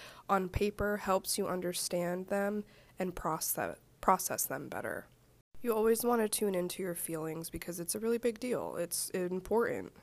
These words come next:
And really, going back to tip number one, it helps us truly be our authentic selves. Tip number three is to do something that brings you joy every day,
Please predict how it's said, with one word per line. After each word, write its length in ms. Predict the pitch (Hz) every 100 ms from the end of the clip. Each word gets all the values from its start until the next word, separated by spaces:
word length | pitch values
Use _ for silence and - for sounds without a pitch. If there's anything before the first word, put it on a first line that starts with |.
| -
And 180 | 185 185
really, 320 | 185 185 185
going 300 | 190 185 185
back 180 | 180 175
to 140 | 175
tip 180 | - 170
number 240 | 165 165
one, 300 | 170 180 180
it 120 | 170
helps 320 | - 190 170 -
us 220 | 170 -
truly 400 | - 202 175 165
be 340 | 160 160 165 - - - -
our 360 | - 170 165 180
authentic 480 | 175 196 - - -
selves. 520 | - - - - - - _ - _ -
Tip 240 | - 233
number 260 | 240 226 220
three 340 | - 208 202
is 140 | 185 175
to 100 | 185
do 160 | 196
something 440 | 202 - 175 180 170
that 160 | 170
brings 260 | - 175 165
you 100 | 165
joy 380 | 170 160 151 151
every 240 | 170 165
day, 420 | 160 147 107 -